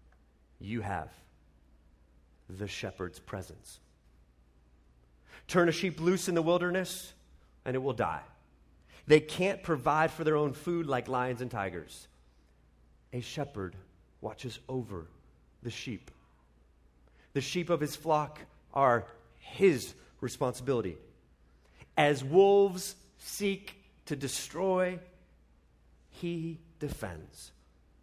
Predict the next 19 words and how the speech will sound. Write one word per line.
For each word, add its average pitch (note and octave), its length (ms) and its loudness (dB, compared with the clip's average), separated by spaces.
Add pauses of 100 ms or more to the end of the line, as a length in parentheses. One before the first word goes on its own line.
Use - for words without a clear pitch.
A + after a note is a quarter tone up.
(360)
They E3+ 120 2
can't G#3+ 260 2
defend G#3 320 4
themselves D3 340 2
from D3+ 120 -4
predators. C#3+ 580 -2 (460)
They D#3+ 120 8
have D3 260 2
no F3+ 600 4 (720)
natural C3+ 720 -6
way A#2 540 -4 (160)
of C3+ 120 -2
fighting B2 680 -4
a B2 60 -6
predator. A#2+ 580 -6 (1300)
And C#3+ 100 -4
to D3 60 0
make E3 440 -4
matters C#3 560 -2